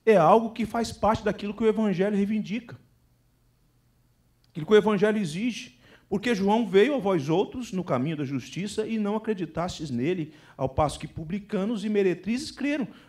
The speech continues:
Vós, porém, mesmo vendo isto, mesmo vendo isto, não vos arrependestes, afinal, para acreditardes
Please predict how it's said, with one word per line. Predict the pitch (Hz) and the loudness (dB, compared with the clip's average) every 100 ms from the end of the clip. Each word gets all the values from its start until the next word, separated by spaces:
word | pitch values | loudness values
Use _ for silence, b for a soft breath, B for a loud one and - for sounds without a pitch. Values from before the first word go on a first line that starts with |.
| - | -12
Vós, | 175 294 370 | -2 0 0
porém, | - 220 233 285 | 2 4 4 2
mesmo | 285 330 370 381 285 262 233 | 4 4 4 4 0 0 0
vendo | 160 233 302 262 | 0 0 0 2
isto, | 247 294 - - - - - _ _ _ _ _ | 2 2 -2 -8 -14 -20 -20 _ _ _ _ _
mesmo | 381 392 403 381 285 285 226 | 4 8 8 6 4 2 2
vendo | 262 320 302 302 | 2 4 4 4
isto, | 320 - - - - _ _ _ _ _ _ _ _ - | 4 -2 -12 -20 -20 _ _ _ _ _ _ _ _ -2
não | 240 320 | 0 0
vos | 262 269 | 0 -2
arrependestes, | 226 233 226 247 208 175 190 196 180 | 0 0 -2 -2 -2 -2 -4 -6 -6
afinal, | 185 220 175 147 165 | -6 -4 -2 -2 -2
para | 165 170 175 - | -2 0 -2 -4
acreditardes | 175 - 185 180 170 151 156 160 190 - - | -8 -2 -2 -2 -6 -6 -6 -8 -14 -16 -20